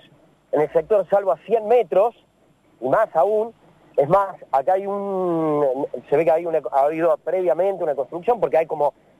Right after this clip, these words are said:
si fuera que el terreno ha sido cavado en su momento, y aprovechan los camiones, bajan, hasta han hecho una bajadita y todo, para tirar, eh, residuos permanentemente.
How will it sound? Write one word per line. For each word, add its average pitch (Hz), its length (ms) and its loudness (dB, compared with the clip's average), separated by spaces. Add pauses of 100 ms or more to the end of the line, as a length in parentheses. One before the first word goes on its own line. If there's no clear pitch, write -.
(220)
si 151 100 -6
fuera 185 220 0
que 156 60 -6
el 143 100 -6
terreno 190 400 0
ha 170 160 0
sido 185 180 0
cavado 180 380 0
en 160 120 -12
su 151 120 -8
momento, 214 640 -2 (500)
y 165 80 -2
aprovechan 214 680 0
los 233 120 -2
camiones, 226 460 -2
bajan, 220 360 0
hasta 170 200 -2
han 180 80 0
hecho 180 200 -4
una 151 100 4
bajadita 175 440 -2
y 185 60 -8
todo, 226 260 -2
para 165 240 0
tirar, 202 480 -2 (580)
eh, 156 220 0
residuos 160 680 -2
permanentemente. 131 840 -2